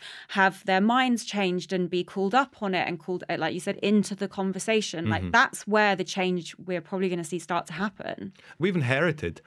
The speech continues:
Speaker 2: a deeply sexist culture. Like,
Speaker 1: Yeah.
Speaker 2: we've inherited that. It's none of our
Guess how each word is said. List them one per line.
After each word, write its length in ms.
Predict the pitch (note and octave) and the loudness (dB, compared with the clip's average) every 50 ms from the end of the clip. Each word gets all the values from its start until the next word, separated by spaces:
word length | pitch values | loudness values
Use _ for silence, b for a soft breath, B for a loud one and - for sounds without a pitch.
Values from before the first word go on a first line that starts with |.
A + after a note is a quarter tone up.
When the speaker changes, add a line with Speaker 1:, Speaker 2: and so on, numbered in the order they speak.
| b b b b b A#2 | b b b b b -2
Speaker 2:
a 80 | A#2+ | -2
deeply 800 | A2 - - E3 - - - - - G#2+ G#2 G2 F#2+ F#2 F#2 F2 | -2 -2 -2 -4 -4 -6 -6 -2 0 0 2 2 0 0 -2 -4
sexist 680 | - - A#2+ G#2 G#2 - - G2+ - - - - - - _ _ _ _ _ _ _ _ _ | -2 -2 -2 -2 -2 -2 -4 -4 -4 -6 -10 -14 -20 -20 _ _ _ _ _ _ _ _ _
culture. 360 | - A3+ A#3 A#3 - - - - - _ _ - | -2 -2 -2 -2 -4 -8 -10 -12 -16 _ _ -2
Like, 160 | F#3 C#3 C#3 | 0 0 2
Speaker 1:
Yeah. 60 | - | 2
Speaker 2:
we've 140 | F#3+ G3+ G3+ | 2 2 2
inherited 360 | E3 A2+ F#2+ G2+ - - - | 2 2 2 0 -2 -4 -2
that. 180 | - G2+ - B B B B B B | -2 -2 -2 B B B B B B
It's 180 | - D#3 - | -2 0 2
none 180 | G3 G#3+ A3+ G3 | 2 2 4 4
of 100 | D3+ A#2 | 4 2
our 200 | G#2 F#2 D#2+ - | 2 0 -2 -4